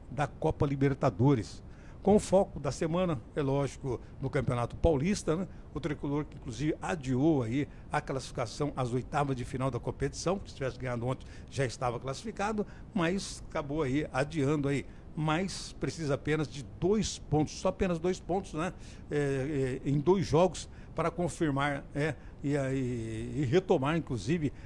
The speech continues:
a liderança da sua chave aí na Libertadores, e que estava com a equipe do Racing. A es-, o estreante, Orejuela, abriu o placar para a equipe do São Paulo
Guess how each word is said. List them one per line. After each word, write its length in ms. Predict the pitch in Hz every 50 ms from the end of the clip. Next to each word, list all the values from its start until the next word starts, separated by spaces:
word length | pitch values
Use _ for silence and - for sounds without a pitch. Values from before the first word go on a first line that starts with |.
| - -
a 100 | - 135
liderança 640 | 143 160 151 147 131 120 139 156 - - 156 127 - - - - - -
da 100 | 131 135
sua 280 | - - - 151 135 107
chave 400 | - - - 143 143 143 127 131
aí 60 | 131
na 100 | 139 135
Libertadores, 880 | 131 131 117 135 131 - - 131 113 104 131 135 123 98 - - - - - - - - - - -
e 340 | 135 135 131 127 123 120 117 -
que 580 | - - 151 151 147 139 135 127 123 120 123 117
estava 440 | 107 98 - - - 120 123 135 143
com 260 | - - 151 147 151 -
a 100 | 135 131
equipe 280 | 131 - 151 139 - 127
do 140 | 131 123 113
Racing. 440 | 95 113 127 117 - - 113 101 - - - - - - - - -
A 100 | 143 147
es-, 160 | 151 - - 403
o 720 | 160 143 143 139 135 135 135 127 127 123 123 117 117 117 147
estreante, 640 | 147 - - 180 175 185 202 190 - - - - - - - - - - -
Orejuela, 680 | - 131 143 127 - 160 143 139 156 180 185 175 147 - - - - -
abriu 360 | - 147 110 - - - 196
o 40 | 196
placar 440 | - - 143 135 - - 147 135 135
para 220 | - - 131 139 - -
a 60 | 143 143
equipe 340 | 131 - - 151 120 -
do 100 | 120 120
São 200 | - - 165 165
Paulo 400 | 156 - - 156 180 190 190 180